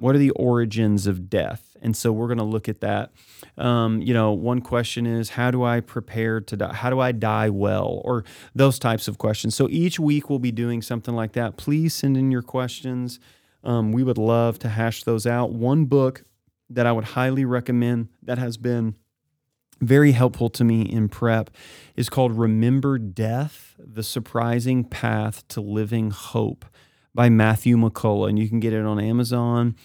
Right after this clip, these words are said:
for nineteen dollars, but it is a fanta-, it's a short read, but it's fantastic. It, it addresses, um,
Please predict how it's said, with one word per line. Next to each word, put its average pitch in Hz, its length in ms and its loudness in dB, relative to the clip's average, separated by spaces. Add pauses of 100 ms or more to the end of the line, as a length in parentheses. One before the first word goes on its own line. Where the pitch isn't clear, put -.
(140)
for - 120 -4
nineteen 123 520 2
dollars, 110 520 -4
but 117 180 -4
it 120 180 -4
is 117 280 -2
a 113 180 -2
fanta-, 110 600 -6
it's - 240 -6
a - 40 -2
short 139 420 -2
read, 127 440 0 (400)
but 127 100 4
it's 135 140 0
fantastic. 117 1040 -2
It, 117 420 -2
it 120 140 -2
addresses, 110 880 0
um, 107 480 -6